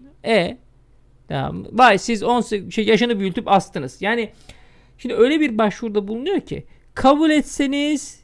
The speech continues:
yandınız. Kabul etmeseniz yine yandınız. Yani demans hastasıyım ben. Şimdi kabul etmediği zaman ne diyor? İşte, "Efendim,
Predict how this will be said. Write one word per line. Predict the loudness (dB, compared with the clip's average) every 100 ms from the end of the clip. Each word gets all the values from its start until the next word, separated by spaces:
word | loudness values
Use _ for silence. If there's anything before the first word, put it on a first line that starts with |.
| -4
yandınız. | 0 0 0 -8 -12
Kabul | -6 2 4 4
etmeseniz | 0 0 0 0 0 0
yine | 0
yandınız. | -2 -6 -14 -20 -20 _
Yani | -10 0
demans | 2 2 0 0
hastasıyım | -2 -2 -8 -10 -14 -14 -16
ben. | -18
Şimdi | -12 -10
kabul | -2 -2
etmediği | -2 -4 -6
zaman | -4 -6
ne | -4
diyor? | -2 -2
İşte, | -4 -6
"Efendim, | -2 0 0 0 -4